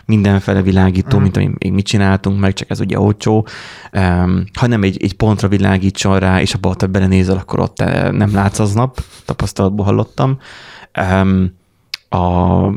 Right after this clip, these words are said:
Speaker 1: mi-, minden úgy van megcsinálva, hogy a létező legoptimálisabb legyen,
Speaker 2: Mhm.
Speaker 1: és a legkisebb fogyasztással, legkisebb melegedéssel, zúgással, megy, azt klimatizálni is kell. Mert a mai világban már olyan finnyások az emberek, hogy már ott már hűteni is kell minden, mert jaj,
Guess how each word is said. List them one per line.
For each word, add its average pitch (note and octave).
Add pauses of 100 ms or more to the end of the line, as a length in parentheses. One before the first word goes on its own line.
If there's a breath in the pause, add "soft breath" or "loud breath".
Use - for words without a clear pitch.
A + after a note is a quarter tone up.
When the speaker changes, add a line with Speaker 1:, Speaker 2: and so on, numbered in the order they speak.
(480)
Speaker 1:
mi-, D3
minden D#3+
úgy A#2
van G2+
megcsinálva, G2
hogy F#2
a F#2
létező F#2
legoptimálisabb -
legyen, -
Speaker 2:
Mhm. G2
Speaker 1:
és F#2+
a G2
legkisebb -
fogyasztással, G#2
legkisebb -
melegedéssel, G2
zúgással, G2+
megy, B3
azt -
klimatizálni -
is -
kell. - (360 loud breath)
Mert A2+
a A#2+
mai D3
világban C3+
már C3
olyan C3+
finnyások B2+
az A2+
emberek, G#2 (320 loud breath)
hogy C#3+
már A2+
ott G#2
már F#2
hűteni G2
is F#2
kell F#2+
minden, G2+
mert F#2+ (300 loud breath)
jaj, G#2+